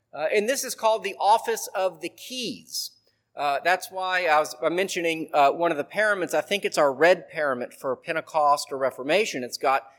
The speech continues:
two kind of skeleton keys on it. And that's actually part of the papal logo or insignia as well, 'cause the, uh, Roman Catholic Church holds that they alone possess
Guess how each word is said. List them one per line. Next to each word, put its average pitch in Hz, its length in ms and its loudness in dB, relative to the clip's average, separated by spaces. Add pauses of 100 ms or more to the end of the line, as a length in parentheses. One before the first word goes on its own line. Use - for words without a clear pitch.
(100)
two 190 200 -10
kind 180 180 -4
of 147 80 -4
skeleton 190 680 -4
keys 127 420 -14
on 113 220 -8
it. 107 120 -10 (500)
And 156 180 2
that's 185 160 0
actually 214 340 2
part 190 220 4
of 170 80 -2
the 165 100 0
papal 180 720 0 (140)
logo 160 580 8
or 147 260 0
insignia 151 840 -4
as 131 220 -8
well, 147 520 2 (380)
'cause 143 260 -2
the, 139 300 -6
uh, 135 180 -2
Roman 156 360 2
Catholic 160 420 -2
Church 147 280 -12
holds 143 320 -6
that 131 180 -6
they 139 140 -2
alone 175 520 0
possess 123 640 -6